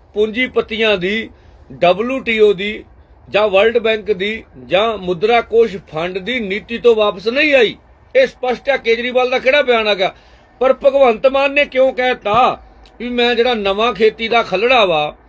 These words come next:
ਉਹਨੂੰ ਬਈ ਵਾਪਸ ਕਰ ਰਿਹਾ ਵਾਂ? ਇਹ, ਇਹ ਪੰਜਾਬੀਆਂ ਦੇ ਦਬਾਅ 'ਚ ਹੋਇਆ ਨਾ, ਫਿਰ ਇਹਦਾ ਮਤਲਬ ਨੀਤੀ ਤੋਂ ਪਿਛਾਂਹ ਹਟਣਾ ਪਿਆ। ਵੇਖੋ, ਜਦੋਂ ਭਲਵਾਨੀ ਕਰੀਦੀ ਆ, ਪਹਿਲੋਂ ਕੁਇੰਟਲ ਦੀ ਬੋਰੀ ਨਹੀਂ ਚੁੱਕੀ ਜਾਂਦੀ ਹੁੰਦੀ, ਬੰਦਾ ਦਸ ਅੱਠ ਕਿਲੋ ਚੁੱਕਦਾ।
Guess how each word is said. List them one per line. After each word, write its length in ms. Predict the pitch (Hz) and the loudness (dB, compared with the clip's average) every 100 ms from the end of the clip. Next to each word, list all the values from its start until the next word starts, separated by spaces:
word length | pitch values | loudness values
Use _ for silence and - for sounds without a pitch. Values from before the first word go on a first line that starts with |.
| - _ - - - - | -20 _ -20 -20 -8 -2
ਉਹਨੂੰ 240 | 240 269 | -2 0
ਬਈ 140 | 214 | 0
ਵਾਪਸ 300 | 160 160 147 | 2 0 0
ਕਰ 160 | - 185 | -2 0
ਰਿਹਾ 220 | 190 185 | 0 -2
ਵਾਂ? 120 | 190 185 - - - - - - - - - | -4 -10 -20 -20 -20 -20 -20 -20 -20 -20 -4
ਇਹ, 60 | 247 | 2
ਇਹ 280 | 269 233 240 | 4 4 2
ਪੰਜਾਬੀਆਂ 560 | 233 190 180 180 233 | -2 -4 -4 -4 -4
ਦੇ 80 | 269 | -2
ਦਬਾਅ 360 | 233 185 190 214 | -2 -2 0 0
'ਚ 100 | 277 | 2
ਹੋਇਆ 240 | 269 185 | 2 0
ਨਾ, 340 | 175 294 233 - - - - | -2 -2 -2 -6 -16 -20 -10
ਫਿਰ 120 | - 208 | -4 -2
ਇਹਦਾ 180 | 226 | -2
ਮਤਲਬ 240 | 233 262 233 | -2 -2 -2
ਨੀਤੀ 240 | 208 175 | -6 -2
ਤੋਂ 140 | 220 233 | 0 0
ਪਿਛਾਂਹ 300 | 202 220 254 | 0 0 0
ਹਟਣਾ 260 | 208 208 | 0 -2
ਪਿਆ। 260 | 180 147 104 - - - - - | 0 0 -2 -14 -20 -20 -20 -10
ਵੇਖੋ, 320 | 170 190 247 | -10 2 4
ਜਦੋਂ 280 | 247 240 240 | 4 2 0
ਭਲਵਾਨੀ 540 | 233 233 233 208 175 | 0 0 0 -2 -4
ਕਰੀਦੀ 400 | 190 196 208 202 | -2 -2 -2 0
ਆ, 200 | 226 277 | 2 2
ਪਹਿਲੋਂ 360 | 277 233 220 240 | 0 0 0 0
ਕੁਇੰਟਲ 420 | 240 214 208 220 | 0 -2 0 -2
ਦੀ 120 | 202 220 | -2 0
ਬੋਰੀ 300 | 196 202 214 | 2 2 0
ਨਹੀਂ 120 | 247 | -4
ਚੁੱਕੀ 300 | 254 233 233 | -8 -6 0
ਜਾਂਦੀ 280 | 220 196 202 | 0 0 -2
ਹੁੰਦੀ, 300 | 190 180 - - - - - - - _ - - | -2 -6 -6 -14 -20 -20 -20 -20 -20 _ -20 -8
ਬੰਦਾ 280 | 160 175 208 | -2 2 2
ਦਸ 320 | 185 185 180 | 2 0 0
ਅੱਠ 120 | 185 185 | -2 -2
ਕਿਲੋ 260 | 202 220 | -2 -2
ਚੁੱਕਦਾ। 460 | 208 190 180 156 | -2 -6 -4 -4